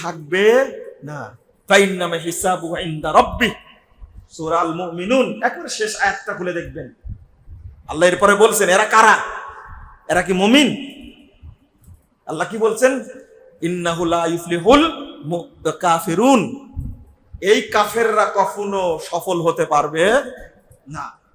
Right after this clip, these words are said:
তাহলে এরা কাফের। যারা এক আল্লাহর সাথে অন্য আরেকজনকে মেনে নিবে, শিরকের সাথে, তাওহীদের সাথে যে শিরক মিশ্রিত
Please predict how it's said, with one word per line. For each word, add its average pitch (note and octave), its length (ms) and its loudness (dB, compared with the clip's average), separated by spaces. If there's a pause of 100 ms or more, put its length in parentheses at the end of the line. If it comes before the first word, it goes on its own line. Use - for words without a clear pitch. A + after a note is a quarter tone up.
(200)
তাহলে F3+ 300 -4 (840)
এরা A#3 180 2
কাফের। C4+ 540 6 (1200)
যারা A#3 360 6
এক B3+ 680 6
আল্লাহর A#3 500 2
সাথে G#3+ 560 0 (220)
অন্য A#3+ 420 6
আরেকজনকে C4 960 4
মেনে C4 260 6
নিবে, F3+ 500 0 (400)
শিরকের G#3+ 680 -2
সাথে, A#3+ 420 -4
তাওহীদের G3+ 600 0
সাথে B3+ 300 -4
যে B3 100 -2
শিরক B3+ 400 -10
মিশ্রিত C4 340 -2